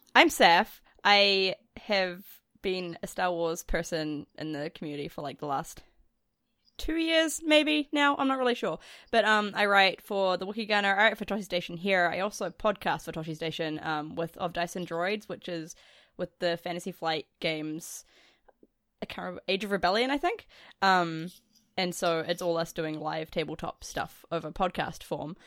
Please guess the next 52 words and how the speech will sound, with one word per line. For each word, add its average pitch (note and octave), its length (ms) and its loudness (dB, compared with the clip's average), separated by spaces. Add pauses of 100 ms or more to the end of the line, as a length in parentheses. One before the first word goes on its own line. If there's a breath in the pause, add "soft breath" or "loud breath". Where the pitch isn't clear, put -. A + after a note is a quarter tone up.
(260)
Um, G3 500 4 (880)
I G#3+ 60 2
also A3 220 2
podcast G3+ 520 -2
at E3+ 180 0
Making F3+ 260 -6
Star E3+ 220 0
Wars D#3+ 220 -4
Is D#3 160 -14
Analysis E3 380 -4
Podcasting C#4+ 840 0
and F3+ 300 -2
also E3 460 -4
Far F#3 180 -2
Far F#3+ 120 2
Away E3+ 120 0
Radio's E3+ 500 -6
Rogue B3+ 200 4
Podron, D3 360 0
where D3+ 140 -8
we E3 140 -10
read D#3 300 -8 (120)
the D#3+ 240 -4
Rogue E3 180 -6
Squadron E3+ 360 -8
books D#3+ 320 -6 (420)
and F#3+ 180 4
then F3 80 0
we E3+ 80 -2
talk A#3+ 140 4
about F#3 180 0
them E3 120 -4
kinda F#3 140 -4
like E3+ 120 -8
a - 40 -16
book - 200 -4
club. D3 300 -6 (420)
Um, E3 320 -2
and F#3+ 100 0
I G#3 60 4
also A#3 180 2
write F#3+ 220 6
for G3 80 -6
my F3 100 2
own G3 140 4
blog, D#3+ 340 -2
which - 160 -8
is D#3+ 160 -4
Not E3 200 -4
Safe D3+ 120 -4
for D#3+ 140 -10
Work. C3 300 -6